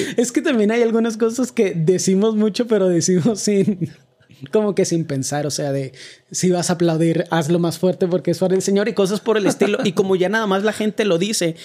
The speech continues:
y no piensa, nada más lo dice porque es parte de su cultura decirlo,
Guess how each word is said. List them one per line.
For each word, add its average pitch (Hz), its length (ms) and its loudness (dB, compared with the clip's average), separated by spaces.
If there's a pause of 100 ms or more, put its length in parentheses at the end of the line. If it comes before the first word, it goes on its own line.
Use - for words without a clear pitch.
(200)
y 175 80 2
no 175 260 0
piensa, 220 540 0 (540)
nada 165 240 0
más 165 160 -2
lo 190 60 4
dice 190 200 2
porque 170 300 0
es 156 80 -6
parte 175 300 0
de 190 100 2
su 165 160 -6
cultura 165 400 0
decirlo, 175 500 -2